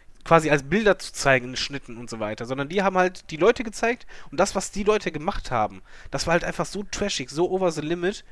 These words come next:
aber das hat halt für sich gewirkt und dadurch hat's auch funktioniert. Und ich find halt, ich mag Trash beim Wrestling, ich find,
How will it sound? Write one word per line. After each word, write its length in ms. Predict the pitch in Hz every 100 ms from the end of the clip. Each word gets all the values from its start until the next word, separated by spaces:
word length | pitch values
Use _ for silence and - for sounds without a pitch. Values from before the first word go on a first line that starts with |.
| - - - -
aber 100 | 151
das 160 | 156
hat 100 | 190
halt 180 | 160 147 -
für 100 | 160
sich 220 | 190 -
gewirkt 400 | 131 117 104 -
und 60 | 110
dadurch 180 | 135
hat's 140 | 156 147
auch 120 | 135
funktioniert. 500 | - 147 151 175 151
Und 80 | 117
ich 100 | -
find 120 | 165
halt, 140 | 151
ich 120 | 160 -
mag 180 | 269
Trash 300 | - 165 190
beim 160 | - 156
Wrestling, 360 | 160 - - 175
ich 80 |
find, 160 | - 185